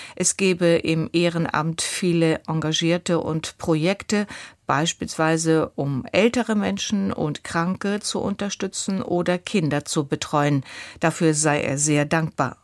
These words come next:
Wörtlich, sagte Wilmer, gäbe es die Christen nicht mehr, bräche unsere Gesellschaft in sich zusammen.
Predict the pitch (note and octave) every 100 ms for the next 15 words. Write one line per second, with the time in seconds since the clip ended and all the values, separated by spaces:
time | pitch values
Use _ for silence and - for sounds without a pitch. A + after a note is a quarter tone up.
0 | _ E3 E3 E3+ - G#3+ A#3+ - - E3+
1 | - G3+ F#3 F#3+ F#3 F3+ F3+ - - -
2 | G#3 A#3 A#3 A#3 G#3+ - - B3+ - -
3 | F#3 D#3+ - - D3 D3+ F3+ F3 F3 F3
4 | F3 - G3 G3 F#3 F3 F3 E3+ F3 E3+
5 | D#3 D3 - D#3 - D3+ D3+ C#3+ C3+ -
6 | F#3+ F3+ B2+ - -